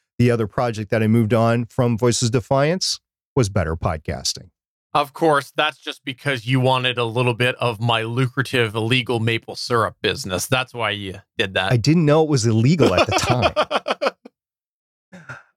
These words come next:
Speaker 1: Another way that you might be able to make it easier is by setting up your production flow to your new show in a similar manner to your old one.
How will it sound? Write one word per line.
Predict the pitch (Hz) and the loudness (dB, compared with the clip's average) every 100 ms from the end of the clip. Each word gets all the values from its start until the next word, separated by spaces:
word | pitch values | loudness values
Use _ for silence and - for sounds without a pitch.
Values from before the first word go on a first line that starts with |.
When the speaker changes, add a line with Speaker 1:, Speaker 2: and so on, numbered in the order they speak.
| - | -2
Speaker 1:
Another | 147 185 226 | 4 4 6
way | 202 180 | 4 4
that | 180 160 | 2 2
you | 165 | 4
might | 160 | 4
be | 151 156 | 4 2
able | 147 | 4
to | 139 | 4
make | 131 131 - | 4 2 2
it | 123 | 4
easier | 127 123 127 | 4 4 4
is | 127 107 | 2 2
by | 107 | -2
setting | 104 143 139 131 | 2 2 2 2
up | 123 | 0
your | 127 | -4
production | 107 113 113 110 123 | -2 0 2 2 0
flow | 110 120 110 107 | 0 0 0 0
to | - | 2
your | 151 120 | 4 6
new | 117 160 202 | 6 6 4
show | - 110 98 | 2 0 -2
in | - 123 | 0 2
a | 113 | 2
similar | 98 160 151 143 139 | 2 2 4 4 4
manner | 107 101 104 107 104 | 4 4 2 2 0
to | - 110 | -2 0
your | 104 - | 0 4
old | 175 143 90 | 4 4 -2
one. | 78 | -8